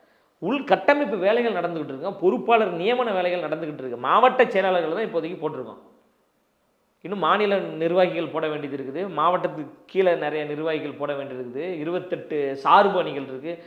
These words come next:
சார்பு அணிகளுக்கான, அஹ், நி-, பொறுப்பாளர்கள் போடக்கூடிய வேலைகள்லாம் நடந்துகிட்டு இருக்குல்ல. அதாவது, பொது வாழ்க்கை என்பது பொறுமை ரொம்ப, ரொம்ப முக்கியங்க.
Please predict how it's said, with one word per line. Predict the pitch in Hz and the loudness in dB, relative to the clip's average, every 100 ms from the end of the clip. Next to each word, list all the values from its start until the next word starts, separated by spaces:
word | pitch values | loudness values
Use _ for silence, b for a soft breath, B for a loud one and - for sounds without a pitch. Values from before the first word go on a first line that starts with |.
| B | B
சார்பு | B - 156 214 196 | B -2 2 2 0
அணிகளுக்கான, | 180 165 156 156 151 139 135 131 127 123 - b b - | -4 -4 -8 -8 -10 -10 -10 -10 -12 -14 -18 b b -6
அஹ், | 135 | -4
நி-, | 151 143 139 127 | 0 0 0 0
பொறுப்பாளர்கள் | 165 175 180 170 151 147 | 0 2 2 2 -2 -4
போடக்கூடிய | 151 147 147 139 | -4 -4 -4 -2
வேலைகள்லாம் | 156 160 151 156 | -2 -4 -6 -8
நடந்துகிட்டு | 135 135 131 113 | -10 -10 -12 -12
இருக்குல்ல. | 110 127 | -10 -10
அதாவது, | 110 120 160 | -6 -4 -4
பொது | 147 139 | -4 -2
வாழ்க்கை | 170 185 165 151 | 2 0 0 -8
என்பது | 135 120 113 113 147 - - b b | -8 -8 -6 -6 -8 -12 -20 b b
பொறுமை | - 156 170 190 | -4 0 2 0
ரொம்ப, | 151 139 | -2 -2
ரொம்ப | 139 131 | -6 -6
முக்கியங்க. | 139 120 - 117 98 | -10 -12 -14 -14 -14